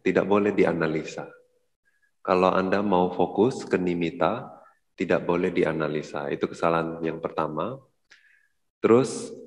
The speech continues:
Anda lemas. Nah, ini juga ada tanda bahwa sesuatu salah atau cara Anda fokus salah. Ya, pertama, karena Anda analisa, ya, berarti cara fokusnya sudah salah, sikapnya sudah salah.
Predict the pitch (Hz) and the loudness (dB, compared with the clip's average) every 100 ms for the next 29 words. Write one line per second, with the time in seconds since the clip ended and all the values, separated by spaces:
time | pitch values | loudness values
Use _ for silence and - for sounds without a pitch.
0 | 101 95 101 101 101 90 90 76 - - | 0 4 4 4 4 2 2 0 -4 -14
1 | - - _ _ - 87 80 - 90 104 | -16 -20 _ _ -8 -6 -4 -2 0 0
2 | 95 87 90 107 - - - - _ - | 0 2 4 2 -2 -14 -18 -20 _ -4
3 | 98 98 - 95 95 85 67 - - 90 | 0 2 2 2 4 2 0 -10 -8 -2
4 | 87 95 104 131 - - - - 98 - | 0 4 4 2 -6 -16 -20 -8 -6 2
5 | 101 104 123 120 - 95 82 73 - 95 | 2 4 0 0 2 4 2 -2 -4 -2
6 | - 95 - 98 110 101 95 90 92 87 | 0 0 2 4 4 2 0 -2 -2 -8
7 | - - 78 78 90 - _ _ _ _ | -10 -8 -6 -2 -4 -6 _ _ _ _
8 | 90 90 - - 95 101 123 139 - - | -2 0 0 4 4 4 2 0 -6 -14
9 | - - - 98 95 107 110 98 98 95 | -20 -20 0 2 4 4 2 4 2 2
10 | 92 90 92 92 92 73 76 95 92 87 | 2 2 0 0 0 0 0 0 0 0
11 | 113 - 92 90 90 - 90 98 104 95 | 0 2 2 2 0 -2 -4 -4 -4 -2
12 | 87 - 78 78 85 - _ _ _ _ | -4 -2 -4 -4 -6 -8 _ _ _ _
13 | - 104 98 - 98 - 90 82 - 78 | -6 0 0 0 -4 -2 0 0 0 -2
14 | 76 76 | -2 -6